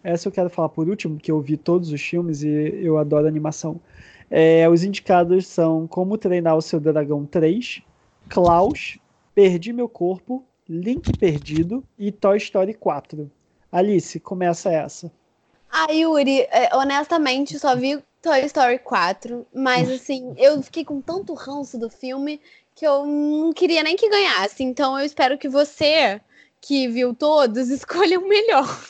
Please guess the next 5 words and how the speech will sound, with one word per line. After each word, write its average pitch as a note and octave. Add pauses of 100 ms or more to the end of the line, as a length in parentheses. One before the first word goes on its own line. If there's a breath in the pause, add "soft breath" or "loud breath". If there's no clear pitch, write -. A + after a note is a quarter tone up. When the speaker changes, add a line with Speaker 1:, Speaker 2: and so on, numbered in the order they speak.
(160)
Speaker 1:
<laughs> C#4+
Tá, F3
vamos E3+
ver. G3 (640 loud breath)
Ah, F3+